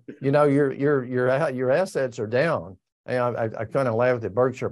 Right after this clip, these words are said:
Berkshire Hathaway people. They're always up there banging around. And if you look at it, Berkshire's down nine percent from January to twenty-two. I mean, that's where we are in the marketplace right now. You know, we're not in a period where,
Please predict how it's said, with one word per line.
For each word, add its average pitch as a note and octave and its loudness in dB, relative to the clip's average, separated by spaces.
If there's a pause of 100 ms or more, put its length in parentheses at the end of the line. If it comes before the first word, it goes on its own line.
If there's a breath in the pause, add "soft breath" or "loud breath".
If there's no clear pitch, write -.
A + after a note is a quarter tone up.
Berkshire A#2 -2
Hathaway A2+ -2
people. G2+ -4
They're A#2 2
always A2+ 0
up A#2+ 0
there G#2+ 0 (580)
banging B2+ 2
around. A#2+ 2
And A2+ -2
if G#2+ -6
you A2 -2
look D3+ 2
at B2+ 2
it, G#2 -6
Berkshire's C3 -2
down G#2+ -2
nine G#2 -4
percent G2 -6
from G2 -6
January G2 0
to G2+ -4 (100)
twenty-two. G2 -2 (360 soft breath)
I C#3+ -4
mean, C#3 0 (300)
that's F3 0
where F#3 6
we D3+ 6
are D3+ 4
in C#3+ 2
the B2+ 0
marketplace C3+ -2
right F2+ -4
now. - -10 (200)
You A2 0
know, G#2 2
we're A#2 4
not B2+ 2
in A2+ -2
a G#2 -2
period B2 2
where, G2+ 2